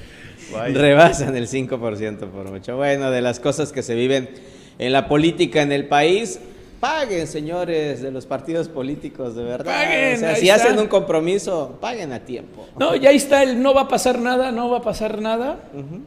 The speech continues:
Speaker 3: Pues
Speaker 2: ahí
Speaker 3: aquí
Speaker 2: está.
Speaker 3: está, y ahora quítenme las cuentas, porque el caballero tiene ante todas legalmente, ante cualquiera de las redes sociales,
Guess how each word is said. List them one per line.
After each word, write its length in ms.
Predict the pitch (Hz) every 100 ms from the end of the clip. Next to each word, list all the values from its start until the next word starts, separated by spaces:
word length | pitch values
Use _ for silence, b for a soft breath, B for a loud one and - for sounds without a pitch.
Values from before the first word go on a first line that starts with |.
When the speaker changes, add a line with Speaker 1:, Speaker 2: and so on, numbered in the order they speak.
| -
Speaker 3:
Pues 260 | 175 147 156
Speaker 2:
ahí 80 | 139
Speaker 3:
aquí 200 | - 190
Speaker 2:
está. 360 | 196 196 214
Speaker 3:
está, 80 | 226
y 20 | 180
ahora 340 | 196 214 208
quítenme 400 | - 185 202 185
las 180 | 180 175
cuentas, 260 | 254 - 147
porque 680 | 147 123 147 131 - - -
el 120 | 156
caballero 560 | 143 156 165 208 208 208
tiene 380 | 190 190 214 214
ante 440 | 147 147 143 151
todas 420 | 147 - 196 196 190
legalmente, 640 | 160 180 175 180 180 160
ante 360 | - 139 135 139
cualquiera 360 | 151 139 190 190
de 100 | 160
las 140 | 143
redes 200 | 175 175
sociales, 560 | 143 120 180 214 -